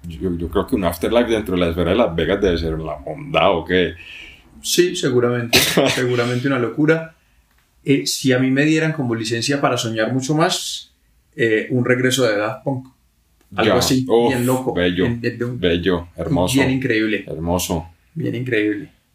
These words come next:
Speaker 2: No
Speaker 1: Hermoso.
Speaker 2: faltará ahora es que empiecen a crear artistas a punta de, de inteligencia artificial y se termine presentando Elvis allá.
Speaker 1: No, no, pero bueno. La esfera de Las Vegas, pa' que vayamos el otro año.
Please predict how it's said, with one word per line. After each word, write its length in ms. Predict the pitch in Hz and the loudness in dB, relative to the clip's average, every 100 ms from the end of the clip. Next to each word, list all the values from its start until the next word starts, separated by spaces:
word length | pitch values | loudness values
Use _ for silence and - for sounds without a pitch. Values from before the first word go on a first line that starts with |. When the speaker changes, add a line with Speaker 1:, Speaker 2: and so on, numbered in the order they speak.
| 156 | -8
Speaker 2:
No 120 | 143 | -2
Speaker 1:
Hermoso. 200 | - 90 | 0 0
Speaker 2:
faltará 160 | - 113 | 2 2
ahora 200 | 113 131 | 2 0
es 100 | 139 | -2
que 80 | 147 | -2
empiecen 440 | 139 131 127 127 | -2 0 0 2
a 80 | 113 | -2
crear 280 | 107 95 98 | 0 0 2
artistas 600 | 117 120 131 117 - 113 | 0 0 0 0 -2 -2
a 120 | 107 | -2
punta 360 | 101 101 104 117 | -4 -6 -2 -2
de, 180 | 113 - | -2 -6
de 200 | 107 101 | -4 -4
inteligencia 640 | 104 101 101 98 98 107 | -4 -4 -2 -4 -2 -4
artificial 440 | 120 113 104 98 | -2 -2 -2 -2
y 40 | 104 | -2
se 80 | 120 | -4
termine 320 | 101 95 98 | -4 -6 -6
presentando 600 | 104 104 101 - 98 104 | -6 -8 -6 -6 -4 -2
Elvis 360 | 107 104 104 98 | 0 -2 -4 -4
allá. 360 | 95 90 - - 92 | -4 -6 -8 -16 -10
Speaker 1:
No, 180 | 87 - - _ _ _ | -10 -10 -18 _ _ _
no, 100 | - - _ | -20 -20 _
pero 200 | 87 87 | -4 -2
bueno. 220 | 92 90 - _ _ _ _ | -2 -4 -10 _ _ _ _
La 140 | - 104 | 0 0
esfera 300 | 92 110 123 | 2 4 4
de 60 | |
Las 160 | 120 101 | 2 2
Vegas, 560 | 131 143 147 - - - | 2 4 0 -2 -8 -4
pa' 120 | 101 | -4
que 100 | 98 | 0
vayamos 360 | 95 92 95 110 | 2 2 2 2
el 60 | 101 | 2
otro 280 | 95 107 131 | 2 4 4
año. 400 | 143 143 151 | 2 -2 -4